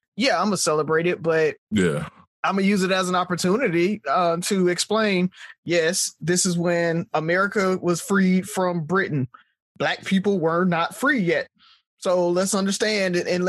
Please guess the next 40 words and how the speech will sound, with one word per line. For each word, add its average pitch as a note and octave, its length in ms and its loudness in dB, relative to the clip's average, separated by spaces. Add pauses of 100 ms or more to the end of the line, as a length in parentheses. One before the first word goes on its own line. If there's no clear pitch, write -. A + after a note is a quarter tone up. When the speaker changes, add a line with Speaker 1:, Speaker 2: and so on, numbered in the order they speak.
(140)
Speaker 1:
and, F3 260 -2
and F#3 380 0
it's, F#3 320 -2 (300)
you C4 120 0
can E4 120 -2
still D#4+ 400 0
celebrate G3 840 0
the F3 180 -2
independence G3 540 0
of E3+ 100 -2
America F#3 460 0
because E3+ 260 0
we B3 120 0
still A#3 340 0
are F#3 200 2
Americans. D#3 600 -2 (340)
Uh, F3 320 0
it F#3 140 0
took A3 160 0
us, G#3+ 100 0
it F#3+ 240 0
took A#3+ 140 0
us G3+ 100 0
longer G#3 520 0 (380)
to A3 180 0
get F#3+ 160 0
our F#3+ 120 2
freedom G#3+ 500 0
and F#3 100 0
all F#3+ 160 0
that, G#3 240 2
but E3+ 120 -4
you A#3+ 60 0
can A#3 80 -2
still B3+ 240 0
celebrate E3+ 580 -2 (440)
that F3 200 -2
time. F#3+ 400 0
I - 60 0
mean, G3+ 560 2